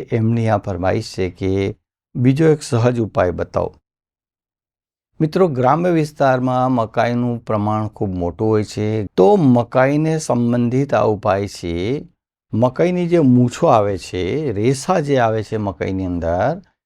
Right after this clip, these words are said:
એ મકાઈના રેસા લગભગ પંદર ગ્રામ લઈ લેવાના તમારે અને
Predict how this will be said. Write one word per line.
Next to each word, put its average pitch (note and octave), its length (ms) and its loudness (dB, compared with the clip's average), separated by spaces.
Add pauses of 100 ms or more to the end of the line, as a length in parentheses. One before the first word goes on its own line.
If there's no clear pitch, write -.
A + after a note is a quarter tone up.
(240)
એ C#3 100 6
મકાઈના D#3 840 2
રેસા C3+ 580 2
લગભગ B2+ 380 0
પંદર D#3 500 2
ગ્રામ A#2+ 360 2
લઈ G#2+ 180 0
લેવાના F#2 420 -2
તમારે E2+ 540 -2 (680)
અને B2 240 0